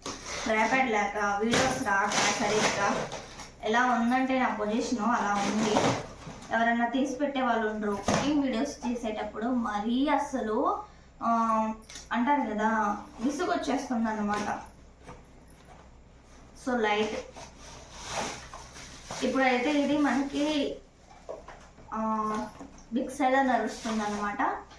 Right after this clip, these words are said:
So, ఆఫర్లో తీసుకున్నాను. మనకి కూపెన్ ఇంత ఫైవ్ హండ్రెడ్ అంట. మరి ఇది వచ్చిద్దో రాదో నాకు తెలీదు. మీకు ఎవరికన్నా దీని గురించి తెలుసుంటే కామెంట్ చేయండి తప్పకుండా. నేను చాలాసార్లు చూశాను దీని గురించి, అసలు నాకు ఎప్పుడు క్యాష్ బ్యాక్ వచ్చింది. ఫైవ్ హండ్రెడ్ అంట,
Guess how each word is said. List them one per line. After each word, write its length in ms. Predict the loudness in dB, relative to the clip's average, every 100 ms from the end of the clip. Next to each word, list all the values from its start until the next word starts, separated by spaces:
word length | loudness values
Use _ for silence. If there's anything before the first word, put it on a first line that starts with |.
| -20 -2
So, 60 | 2
ఆఫర్లో 520 | 4 4 4 2 2
తీసుకున్నాను. 880 | 2 0 -2 -4 -2 0 0 0 -4 -14 -16
మనకి 680 | -12 -12 -8 -4 -2 -4 -6 -12
కూపెన్ 320 | -10 -6 -6 -8 -18 -20 -20 -20 -20 -20 -20 -8 0
ఇంత 300 | 2 4 4 4 2 0
ఫైవ్ 160 | 2 4
హండ్రెడ్ 340 | 4 6 6
అంట. 200 | 4 0 -4 -10 -18 -20 -20 -20 -20 -20 -2
మరి 140 | 2 4
ఇది 100 | 4
వచ్చిద్దో 480 | 2 0 2 4 6
రాదో 160 | 6
నాకు 220 | 4 2
తెలీదు. 400 | 4 4 4 4
మీకు 240 | 2 2 2
ఎవరికన్నా 400 | 2 2 2 2
దీని 200 | 2 2
గురించి 240 | 0 -2
తెలుసుంటే 600 | -2 -2 0 0 2 2 2
కామెంట్ 400 | 2 2 0 2
చేయండి 220 | 0 0
తప్పకుండా. 800 | -2 -4 -4 -2 0 2 2 0 -6 -16 -20 -8 -2
నేను 140 | 2
చాలాసార్లు 760 | 4 4 4 4 4 4 4 2
చూశాను 420 | 2 2 2 2
దీని 120 | 2
గురించి, 260 | 2 2 2
అసలు 140 | 2
నాకు 240 | 0 0
ఎప్పుడు 240 | -4 -2 -2
క్యాష్ 300 | 0 2 2
బ్యాక్ 260 | 2 2
వచ్చింది. 520 | 0 -2 -2 0 0 0
ఫైవ్ 140 | 0
హండ్రెడ్ 420 | 2 2 2 2
అంట, 260 | 0 -2